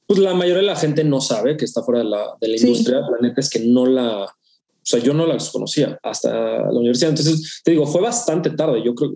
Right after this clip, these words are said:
Speaker 1: porque yo entré a la universidad a los diecinueve, porque había como un año extra en mi escuela y todo eso. Entonces, este, entré hasta los diecinueve y ahí es cuando, te digo, empezó ya la formación bien, bien, bien, y empecé a tomar mucho más esto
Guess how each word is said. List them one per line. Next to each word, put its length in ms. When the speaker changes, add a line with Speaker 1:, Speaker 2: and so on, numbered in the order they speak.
Speaker 1:
porque 180
yo 100
entré 160
a 40
la 40
universidad 260
a 40
los 100
diecinueve, 500
porque 240
había 300
como 180
un 60
año 180
extra 240
en 60
mi 280
escuela 360
y 60
todo 160
eso. 120
Entonces, 680
este, 380
entré 200
hasta 200
los 140
diecinueve 440
y 60
ahí 100
es 100
cuando, 260
te 120
digo, 180
empezó 380
ya 220
la 180
formación 520
bien, 200
bien, 180
bien, 140
y 60
empecé 240
a 40
tomar 240
mucho 260
más 200
esto 420